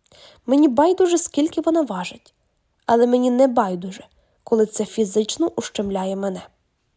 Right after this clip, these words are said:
"Ми скоро злітаємо", попередила стюардеса.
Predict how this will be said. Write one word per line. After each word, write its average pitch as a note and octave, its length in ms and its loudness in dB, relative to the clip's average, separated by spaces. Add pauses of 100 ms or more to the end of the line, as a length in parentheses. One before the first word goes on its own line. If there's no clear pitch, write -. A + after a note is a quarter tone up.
(580)
"Ми A#3+ 340 4
скоро C#4 400 2
злітаємо", G#3 640 -2 (460)
попередила G#3+ 640 2
стюардеса. G#3+ 720 0